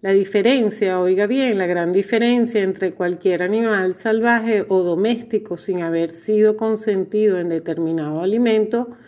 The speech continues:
usual es que la necesidad fisiológica fue sustituida por el deseo del ego en la unidad de carbono, no, por nosotros mismos al desear obtener sensación de placer en grandes dosis.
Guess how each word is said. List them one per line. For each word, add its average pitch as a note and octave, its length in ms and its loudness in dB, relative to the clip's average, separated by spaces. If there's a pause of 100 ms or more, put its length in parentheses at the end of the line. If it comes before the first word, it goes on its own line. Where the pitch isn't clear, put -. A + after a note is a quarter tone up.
(500)
usual G#3+ 800 2
es A3+ 160 -4
que C#4 140 0
la D4+ 140 4
necesidad A3+ 760 2
fisiológica C4 840 -2
fue A#3+ 220 -4
sustituida C4 720 -2
por C4 160 0
el A3 160 2
deseo G#3 380 0
del A#3 200 2
ego G3 340 0
en A3 140 0
la G3 80 0
unidad F3+ 300 -2
de E3 120 -6
carbono, F#3+ 580 -2 (840)
no, F#3 140 -12
por B3+ 300 0
nosotros B3+ 480 2
mismos G#3+ 540 2
al G#3+ 200 0
desear G#3 460 2
obtener A#3 500 0
sensación A#3+ 720 -2
de B3+ 100 0
placer A#3 440 0
en A#3+ 160 2
grandes F#3+ 460 0
dosis. - 400 -6